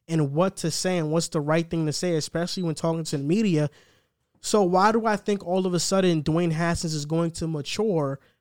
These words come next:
when two of their top players or their top guys on the offense in Claypool and Juju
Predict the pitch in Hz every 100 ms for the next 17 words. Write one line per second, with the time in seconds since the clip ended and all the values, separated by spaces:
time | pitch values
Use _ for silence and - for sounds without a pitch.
0 | _ 160 170 160 139 - _ _ _ -
1 | 214 226 196 180 160 - 175 170 - -
2 | 190 214 170 151 156 156 147 - - 170
3 | 170 _ _ _ _ 160 160 185 175 165
4 | 156 165 190 - 165 156 139 - 175 -
5 | 170 147 131 170 247 170 160 147